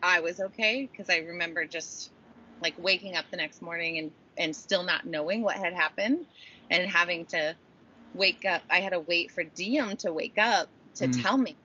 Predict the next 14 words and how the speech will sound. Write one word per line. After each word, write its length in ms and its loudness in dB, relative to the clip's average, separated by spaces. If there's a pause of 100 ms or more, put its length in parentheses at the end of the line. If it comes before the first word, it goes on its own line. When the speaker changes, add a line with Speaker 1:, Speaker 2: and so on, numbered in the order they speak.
(100)
Speaker 1:
because 320 -12
she 100 -8
was 100 -6
<laughs> 20 -18
the 280 0
only 360 6
one 340 4
who 140 2
would 160 0
tell 260 2
me 160 0
what 180 2
had 160 -2
happened. 600 -2